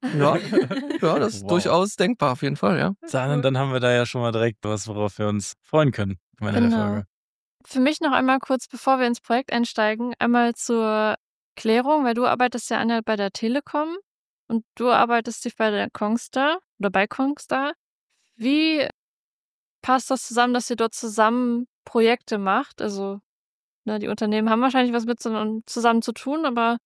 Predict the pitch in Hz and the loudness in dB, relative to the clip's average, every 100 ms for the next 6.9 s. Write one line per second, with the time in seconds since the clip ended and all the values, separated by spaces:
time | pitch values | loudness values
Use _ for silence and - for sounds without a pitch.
0 | _ _ _ _ _ - 233 233 233 - | _ _ _ _ _ -6 -4 -2 -4 -8
1 | _ _ _ _ - 247 269 262 285 - | _ _ _ _ -2 0 2 2 0 -6
2 | 220 - 226 330 - 214 220 - 330 320 | -8 0 0 0 -2 -2 -2 -2 0 0
3 | - - - 170 - 320 311 - 190 269 | -4 -6 0 0 0 -6 -6 -4 0 0
4 | 330 392 - 190 131 139 131 - - 120 | 0 -2 2 2 2 -4 -8 -10 -2 0
5 | 165 196 - 151 156 147 - _ _ _ | 2 0 0 2 2 0 -6 _ _ _
6 | _ - 127 131 - 147 - _ | _ -4 -2 -2 -2 -4 -4 _